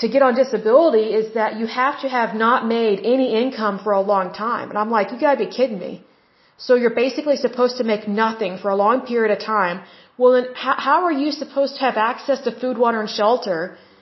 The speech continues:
in that meantime? Like, it's just ridiculous. Like, this is why people are starving. This is why people don't have good health care.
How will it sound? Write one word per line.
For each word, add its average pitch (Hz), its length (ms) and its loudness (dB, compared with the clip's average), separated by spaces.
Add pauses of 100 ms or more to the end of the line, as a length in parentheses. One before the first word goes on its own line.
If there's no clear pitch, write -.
(360)
in 226 160 2
that 220 280 2
meantime? 220 520 -2
Like, 214 180 2
it's 226 240 2
just - 120 -4
ridiculous. 269 640 -2
Like, 208 180 -4
this 262 260 -2
is 302 120 -4
why 269 180 6
people 254 480 -4 (720)
are 220 120 0
starving. 233 640 0 (680)
This 254 140 -4
is 302 100 -4
why 302 160 4 (160)
people 302 240 4
don't 247 260 -2 (120)
have 247 180 -2
good 233 180 0
health 269 280 -4
care. 180 480 -4